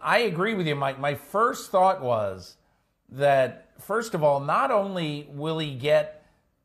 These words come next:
a lot of questions from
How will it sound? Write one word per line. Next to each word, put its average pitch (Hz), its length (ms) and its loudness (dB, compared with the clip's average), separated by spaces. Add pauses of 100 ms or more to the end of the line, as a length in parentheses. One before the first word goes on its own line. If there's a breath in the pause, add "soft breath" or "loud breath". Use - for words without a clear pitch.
(260)
a 139 60 2
lot 156 400 4
of 135 160 -4
questions 107 840 -4 (380)
from 143 720 -2